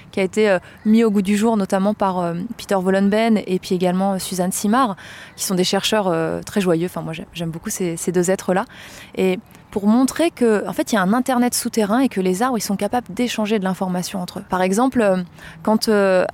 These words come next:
un acacia est attaqué dans la savane africaine par des girafes qui viennent se régaler de ses feuilles,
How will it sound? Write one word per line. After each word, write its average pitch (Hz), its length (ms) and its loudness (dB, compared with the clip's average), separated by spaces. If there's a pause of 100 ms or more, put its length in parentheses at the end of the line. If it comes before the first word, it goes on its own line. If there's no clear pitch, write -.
(120)
un 196 160 2
acacia 233 480 2
est 226 120 0
attaqué 208 320 2
dans 196 120 2
la 185 120 2
savane 202 280 2
africaine 214 440 0
par 185 120 0
des 180 120 0
girafes 220 360 0
qui - 120 -10
viennent 190 140 -2
se 180 120 -6
régaler 202 360 0
de - 40 -4
ses - 140 -4
feuilles, 220 340 0